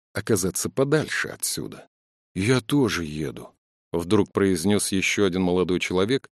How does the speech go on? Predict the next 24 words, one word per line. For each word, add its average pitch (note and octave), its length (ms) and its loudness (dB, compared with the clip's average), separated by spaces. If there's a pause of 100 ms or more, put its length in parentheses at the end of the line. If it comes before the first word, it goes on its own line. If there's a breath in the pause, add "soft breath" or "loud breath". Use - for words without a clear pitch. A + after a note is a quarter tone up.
(140)
и G2+ 100 0
все - 240 0
тут F2 300 -6
же B2+ 160 2
начали F2+ 400 0
поздравлять G2 760 -2
его. - 320 -16 (600)
Звали C#3 420 2
парня C3 400 4 (300)
Кальвин B2 440 2
Мар. C#2 440 -2 (460)
График G2 500 2
работы F#2+ 360 0
у G2+ 100 4
него G2+ 200 4
тоже F2 340 0
был A#1 200 -8
гибкий, - 480 -14 (240)
но A2+ 240 4
совсем B2+ 480 2
по A#2+ 100 -2
другой A2 360 0
причине. A#1+ 680 -4 (480)
Кальвина C3+ 520 4